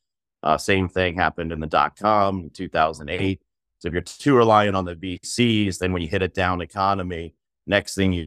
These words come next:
know, you don't have the runway things pretty quickly. Then the next thing you know,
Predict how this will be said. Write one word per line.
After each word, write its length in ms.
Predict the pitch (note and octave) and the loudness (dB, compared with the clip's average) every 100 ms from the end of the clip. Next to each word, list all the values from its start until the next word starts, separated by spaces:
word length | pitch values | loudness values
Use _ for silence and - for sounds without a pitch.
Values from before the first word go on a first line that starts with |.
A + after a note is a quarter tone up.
| E2+ | -6
know, 440 | F2 F#2+ E2+ D#2+ D#2 | 0 0 0 -4 -8
you 100 | E2 | -6
don't 200 | E2+ E2+ | -6 0
have 220 | F2 D#2+ E2+ | 0 0 -4
the 100 | E2+ | -2
runway 460 | F2+ F#2 E2+ D#2+ C#2+ _ _ _ _ _ _ _ _ _ _ _ _ _ _ _ _ _ _ _ _ _ _ _ _ _ _ _ _ _ _ _ _ | 0 0 -4 -6 -8 _ _ _ _ _ _ _ _ _ _ _ _ _ _ _ _ _ _ _ _ _ _ _ _ _ _ _ _ _ _ _ _
things 160 | E2 - | -12 -10
pretty 280 | F2 D#2 D#2 | -10 -10 -4
quickly. 380 | G#2 - F#2+ | -4 -2 -2
Then 160 | E2 E2 | -2 -4
the 60 | E2 | -4
next 240 | E2 - | -4 -6
thing 120 | E2 | -8
you 60 | D#2+ | -4
know, 380 | D#2+ D#2 D2 | 0 0 -2